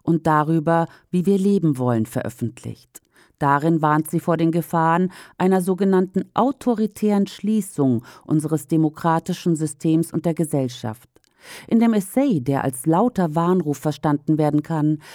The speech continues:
spannt Guerreau einen weiten Rahmen.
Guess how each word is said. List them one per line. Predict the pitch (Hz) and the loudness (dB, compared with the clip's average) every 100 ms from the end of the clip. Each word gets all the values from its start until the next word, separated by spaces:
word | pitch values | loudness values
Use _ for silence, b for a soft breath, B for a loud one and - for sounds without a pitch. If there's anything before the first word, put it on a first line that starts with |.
| B | B
spannt | B - 208 277 320 - | B -2 2 2 0 -2
Guerreau | 208 190 196 202 | -2 2 2 2
einen | - 175 170 156 | 4 4 4 2
weiten | 165 175 - 185 | 2 0 2 0
Rahmen. | 151 147 131 107 98 | 2 0 0 -2 -4